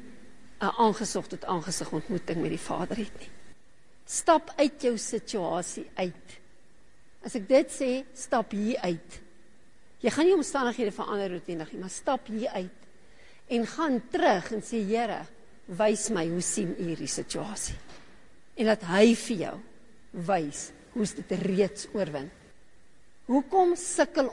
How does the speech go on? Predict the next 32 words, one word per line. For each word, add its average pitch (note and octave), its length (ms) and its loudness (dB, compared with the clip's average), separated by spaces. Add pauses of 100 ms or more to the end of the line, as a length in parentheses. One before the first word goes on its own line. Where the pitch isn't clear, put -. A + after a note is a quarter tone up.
ons D#3+ 380 -6 (100)
om G#3+ 160 2
Marias F3+ 560 0
te F3 80 -4
wees? C#3+ 400 -6 (600)
Hoekom C4 380 6
geniet G#3+ 640 2
ons E4 120 2
dit E4+ 160 -2
so D#4+ 160 2
om C#4 80 6
Martas D4+ 520 0
te G3 120 -6
wees? - 280 -10 (1200)
Dat C#4 180 -6
ons A#3 160 -2
sal A#3 100 0 (160)
terugkom, E4 480 2
Andre, C#4 300 4 (100)
ek - 320 -12
eer B3+ 240 4
die G3 160 0
Here E3 160 -2
vir - 160 -10
hierdie D#3+ 220 -8
woord. - 240 -6 (920)
Dis - 100 -10
'n G3+ 100 -6
bevestiging B3+ 680 2
in A3+ 60 0
my G#3+ 160 4
lewe A#3 400 0